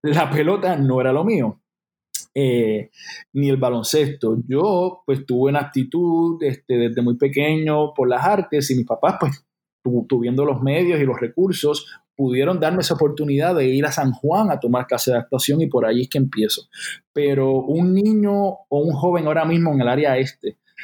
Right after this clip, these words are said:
que le interese la literatura, que le interese la yoga, que le interese sentirse mejor con su cuerpo, que le interese,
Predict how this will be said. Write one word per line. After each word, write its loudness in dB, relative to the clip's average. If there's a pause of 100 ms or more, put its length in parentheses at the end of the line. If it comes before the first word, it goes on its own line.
(300)
que 0
le 0
interese 0
la 0
literatura, 0 (160)
que 0
le 0
interese 0
la -2
yoga, 0
que -4
le 0
interese 0
sentirse 0
mejor 0
con 0
su -2
cuerpo, -2 (400)
que 0
le 2
interese, 0